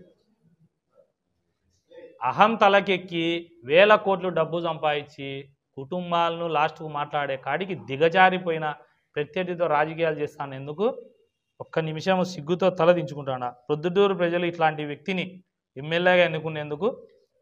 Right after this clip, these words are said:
తల, సిగ్గుతో తల దించుకొని నిరసన తెలియజేస్తాను.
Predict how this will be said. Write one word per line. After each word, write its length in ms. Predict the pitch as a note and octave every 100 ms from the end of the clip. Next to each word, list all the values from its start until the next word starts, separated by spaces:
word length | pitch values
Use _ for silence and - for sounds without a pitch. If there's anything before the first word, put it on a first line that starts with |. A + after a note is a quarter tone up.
| _
తల, 140 | C#3+ D#3 E3 -
సిగ్గుతో 440 | - D3+ F3+ G3 A3+ - - -
తల 100 | F3+
దించుకొని 480 | F3+ E3 E3+ E3+ F3+ - - _ _ _ _ _ _ _ _ _
నిరసన 320 | D3 D#3+ F#3+
తెలియజేస్తాను. 600 | F3+ D3 C3+ B2 - A2+